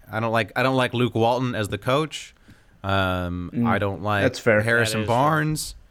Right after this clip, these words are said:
Speaker 1: I don't like already. There's Buddy Hield drama. Like he's like,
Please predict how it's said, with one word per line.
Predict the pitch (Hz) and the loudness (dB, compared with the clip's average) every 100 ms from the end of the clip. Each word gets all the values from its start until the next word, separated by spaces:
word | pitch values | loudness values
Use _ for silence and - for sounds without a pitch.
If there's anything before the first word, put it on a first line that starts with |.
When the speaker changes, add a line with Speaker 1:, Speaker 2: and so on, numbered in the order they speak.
| _ _ | _ _
Speaker 1:
I | 117 | -2
don't | 131 135 | 0 0
like | 131 123 120 | 2 2 2
already. | 120 123 117 120 147 | 2 2 4 2 2
There's | 123 104 | 2 0
Buddy | - 113 | 0 -2
Hield | 98 120 143 131 | 0 -2 -2 -4
drama. | 117 135 147 151 147 | -2 0 2 0 -2
Like | 98 | -4
he's | 98 98 | -6 -6
like, | 90 85 | -4 -6